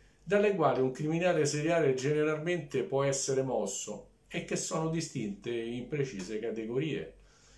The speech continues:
I cosiddetti visionari allucinati non è necessariamente frequente che abbiano disturbi mentali importanti, per esempio schizofrenia. In qualche raro caso, tuttavia, un serial killer può corrispondere a questo stereotipo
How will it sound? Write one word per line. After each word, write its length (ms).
I 180
cosiddetti 640
visionari 580
allucinati 800
non 180
è 100
necessariamente 880
frequente 920
che 180
abbiano 380
disturbi 460
mentali 460
importanti, 720
per 140
esempio 380
schizofrenia. 960
In 160
qualche 360
raro 260
caso, 380
tuttavia, 800
un 140
serial 380
killer 360
può 180
corrispondere 680
a 60
questo 480
stereotipo 880